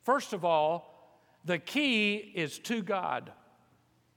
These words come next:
Prayer was being made to God. Now that seems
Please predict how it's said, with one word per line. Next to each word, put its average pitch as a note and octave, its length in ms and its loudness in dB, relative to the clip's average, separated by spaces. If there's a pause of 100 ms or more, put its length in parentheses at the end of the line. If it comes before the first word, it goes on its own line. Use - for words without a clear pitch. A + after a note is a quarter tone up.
(1000)
Prayer D4 380 6
was G#3+ 260 0
being G#3 380 -2
made G3+ 520 0
to A3+ 120 -2
God. F#3 440 4
Now B3 140 6
that F4 200 2
seems F3+ 480 -4